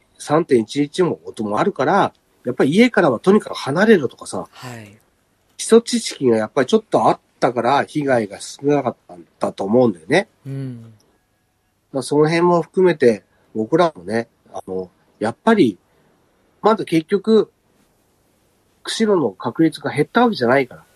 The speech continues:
Speaker 2: はい、そうですね。
Speaker 1: 大地震が来る確率が減ったわけでも何でもないんで、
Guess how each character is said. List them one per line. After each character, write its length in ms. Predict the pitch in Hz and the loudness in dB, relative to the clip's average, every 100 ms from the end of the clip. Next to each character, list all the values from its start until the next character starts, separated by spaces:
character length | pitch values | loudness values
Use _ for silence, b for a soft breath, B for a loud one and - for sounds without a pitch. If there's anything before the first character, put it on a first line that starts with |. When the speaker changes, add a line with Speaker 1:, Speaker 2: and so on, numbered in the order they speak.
| _ - | _ -16
Speaker 2:
は 260 | 123 120 | -10 -10
い、 80 | 110 | -12
そ 160 | - 117 | -16 -18
う 20 | |
で 80 | - | -20
す 140 | - | -18
ね。 280 | 147 185 196 _ | -14 -12 -14 _
Speaker 1:
大 240 | - 117 117 | -4 -2 -2
地 100 | - | -4
震 180 | 127 107 | -4 -4
が 100 | 101 | -4
来 140 | 185 | -4
る 100 | 170 | -4
確 260 | 143 131 156 | -4 -6 -6
率 180 | 156 | -6
が 100 | 156 | -6
減 160 | 139 151 | -2 -2
っ 20 | |
た 180 | - 208 | -2 -2
わ 80 | 220 | 0
け 100 | 160 | -2
で 80 | 110 | -4
も 80 | |
何 220 | 110 143 180 | -2 0 2
で 80 | |
も 100 | 185 | 2
な 160 | 175 185 | 0 0
い 80 | 180 | -2
ん 120 | 95 | -4
で、 200 | 92 90 | -18 -20